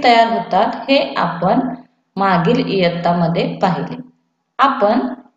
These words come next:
हेही शिकलो की रासायनिक बंध तयार करण्यामागे जी प्रेरक शक्ती असते ती म्हणजे पूर्ण अष्टक स्थितीचे इलेक्ट्रॉन स्वरूपण प्राप्त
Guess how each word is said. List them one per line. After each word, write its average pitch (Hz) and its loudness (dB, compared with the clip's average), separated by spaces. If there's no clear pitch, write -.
हेही 311 2
शिकलो 208 0
की 185 -2
रासायनिक 208 0
बंध 214 2
तयार 202 4
करण्यामागे 196 0
जी 240 -2
प्रेरक 196 2
शक्ती - -10
असते 247 -2
ती 311 0
म्हणजे 220 2
पूर्ण 262 2
अष्टक 214 0
स्थितीचे 247 0
इलेक्ट्रॉन 233 2
स्वरूपण 196 0
प्राप्त 196 0